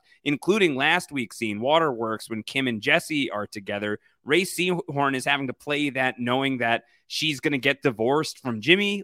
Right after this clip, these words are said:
later in the season, so you have to, like, access that place emotionally. Lots of really tricky, um, editing magic and production magic that's, uh,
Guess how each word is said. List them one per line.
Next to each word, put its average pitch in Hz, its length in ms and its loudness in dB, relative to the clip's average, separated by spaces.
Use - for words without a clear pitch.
later 143 300 2
in 117 160 0
the 104 80 -8
season, 208 560 0
so 175 120 -10
you 117 100 -6
have - 120 -18
to, - 60 -12
like, 127 200 -12
access 131 440 -6
that 180 280 2
place 196 300 -2
emotionally. 190 720 -4
Lots 240 140 -4
of 359 60 -12
really 262 180 0
tricky, 180 600 0
um, 117 460 2
editing 120 340 -2
magic 92 420 -8
and 98 100 -8
production 110 420 -4
magic 90 420 -10
that's, 95 260 -12
uh, 85 300 -8